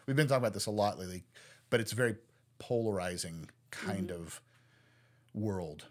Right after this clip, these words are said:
Speaker 1: right
Speaker 2: Yeah.
Speaker 1: now, you know?
Speaker 2: Yeah.
Speaker 1: Okay, so before that
Speaker 2: I was gonna say, we're not
Speaker 1: Yeah.
Speaker 2: gonna forget this important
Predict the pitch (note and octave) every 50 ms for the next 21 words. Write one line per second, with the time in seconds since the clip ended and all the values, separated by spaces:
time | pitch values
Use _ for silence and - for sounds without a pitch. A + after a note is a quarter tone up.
0 | _ _ _ G#2+ F#2 E2 - - F2 D#2+ D#2 - - - _ _ _ _ _ _
1 | _ _ _ - G2+ F2+ E2+ F#2 A2+ C3 F#3 F3 E3 E3 - - - - - -
2 | - - - E3 D3+ E3 A#2 G2 - - _ _ _ - - - F3 D#3 D3+ D3
3 | - - - G3 G3+ G3+ F#3+ D#3+ A#2 F#2 D2+ D#2+ F#2+ B2 - G3 G#3 A3 A3+ G#3+
4 | A#3+ G#3+ G3+ F#3 - - F#3 D3+ D3+ E3 F#3 G#3 A3+ A#3 B3+ E3 D#3 A#2+ - -
5 | F3+ F#3+ F#3+ F#3 - - F3+ F3 - - - D#3 D#3+ D#3 - - - - C4 B3+
6 | A#3+ B3 - D#3+ D3+ - -